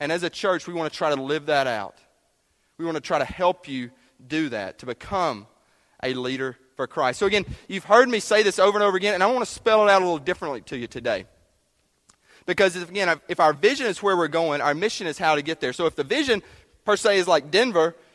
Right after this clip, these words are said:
then the mission could be going through Dallas to get there or going through Oklahoma City to get there. So how you help one person see one Savior is our mission, which is raise.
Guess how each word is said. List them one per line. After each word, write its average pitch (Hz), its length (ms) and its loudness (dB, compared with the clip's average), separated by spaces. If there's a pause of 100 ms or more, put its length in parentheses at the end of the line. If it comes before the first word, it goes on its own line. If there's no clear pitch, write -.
(200)
then 175 220 2
the 175 60 0
mission 208 400 0
could 180 180 -4
be 180 200 4
going 175 280 0
through 175 160 -2
Dallas 180 400 4
to 151 80 -8
get 127 200 -6
there 123 160 -2
or 139 80 -2
going 165 260 -4
through 175 160 -2
Oklahoma 165 440 -4
City 180 300 -4
to 127 80 -10
get 123 200 -8
there. 110 200 -6 (320)
So 180 140 2
how 226 200 6
you 269 160 0
help 240 240 2
one 220 200 2
person 233 480 0
see 214 220 -4
one 196 240 0
Savior 170 640 -2 (720)
is 147 160 -6
our 160 160 4
mission, 113 480 -8 (600)
which 131 200 -12
is 107 120 -12
raise. 123 560 -8